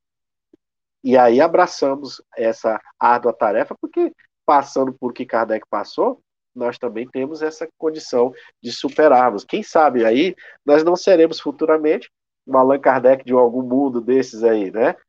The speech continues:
A gente se coloca à disposição do Criador exatamente quando a gente supera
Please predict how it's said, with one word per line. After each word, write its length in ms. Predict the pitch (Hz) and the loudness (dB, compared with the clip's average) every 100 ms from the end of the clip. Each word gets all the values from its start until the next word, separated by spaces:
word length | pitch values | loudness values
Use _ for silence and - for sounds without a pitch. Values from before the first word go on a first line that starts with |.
| _ - | _ -10
A 100 | 107 | -6
gente 200 | 123 - | -6 -8
se 100 | 131 | -2
coloca 400 | 127 123 123 120 | 4 4 4 -2
à 20 | |
disposição 580 | - - 120 113 - 110 | -2 -6 -6 -6 -8 -8
do 100 | 113 | -6
Criador 440 | 117 110 98 120 | -2 -2 0 -2
exatamente 600 | 123 131 131 117 113 - | -2 -4 -4 -8 -8 -12
quando 160 | 131 127 | -10 -8
a 80 | |
gente 200 | 120 120 | -8 -10
supera 580 | - 98 - 113 110 123 | -14 -20 -4 0 2 0